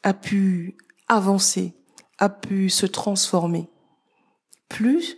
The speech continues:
vous êtes vous-même, plus vous inspirez les autres et les connectez à eux-mêmes. N'oubliez jamais que le monde a besoin de votre authenticité créative pour améliorer le futur. Et surtout, commençons avec la joie.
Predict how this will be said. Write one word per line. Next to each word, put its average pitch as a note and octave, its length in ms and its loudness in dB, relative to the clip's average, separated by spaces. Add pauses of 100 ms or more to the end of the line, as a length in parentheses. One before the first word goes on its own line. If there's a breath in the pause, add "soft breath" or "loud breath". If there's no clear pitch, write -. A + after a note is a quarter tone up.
vous F#3+ 280 2
êtes G#3+ 160 2
vous-même, G3+ 580 2 (520 soft breath)
plus C4 100 2
vous A3 220 2
inspirez G3+ 480 0
les F#3 260 2
autres A3+ 380 2 (960)
et F#3+ 80 0
les F#3 140 4
connectez G#3 540 0
à F3 80 0
eux-mêmes. E3 460 -4 (480)
N'oubliez A3 380 4
jamais A3 320 4
que A#3+ 120 0
le G3 80 2
monde G#3+ 320 2
a F3+ 80 2
besoin F3+ 240 0
de F3+ 80 -2
votre F3+ 300 -4
authenticité F#3 600 -2
créative F3 760 -2 (280 loud breath)
pour F3+ 160 -2
améliorer F3+ 440 4
le F3 100 2
futur. E3 520 -6 (880 soft breath)
Et - 100 -2
surtout, A3 640 0 (880)
commençons G#3 580 2
avec E3+ 260 -2
la E3 160 2
joie. D#3 400 -4